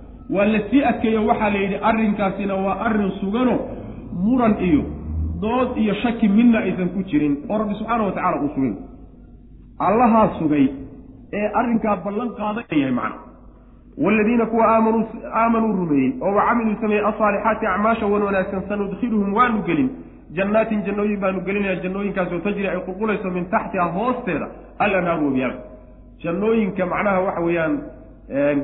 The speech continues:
geedahooda iyo guryahooda hoostooda qulqulayaan. خالدين xaalay ku waarayaan فيها dhexdeeda abadan weligood bay ku waarayaan.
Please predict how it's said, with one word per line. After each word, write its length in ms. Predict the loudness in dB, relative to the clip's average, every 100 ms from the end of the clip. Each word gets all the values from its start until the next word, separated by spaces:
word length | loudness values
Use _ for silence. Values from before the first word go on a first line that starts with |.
| 0
geedahooda 580 | 0 4 2 2 0 -2 -4
iyo 160 | -4
guryahooda 540 | -2 4 6 6 4 0 -10 -18 -20 -16 -4
hoostooda 440 | -2 0 0 -2
qulqulayaan. 380 | -2 -2 -4 -6 -12 -20 -20 -20 -20
خالدين 600 | -2 2 4 4 2 2 4
xaalay 280 | 4 4 0
ku 120 | 2
waarayaan 420 | 2 4 2 0
فيها 360 | 0 0 2 2
dhexdeeda 420 | 0 0 0 0
abadan 240 | 0 -2 -2
weligood 260 | -2 -2
bay 80 | -4
ku 80 | -4
waarayaan. 260 | -6 -6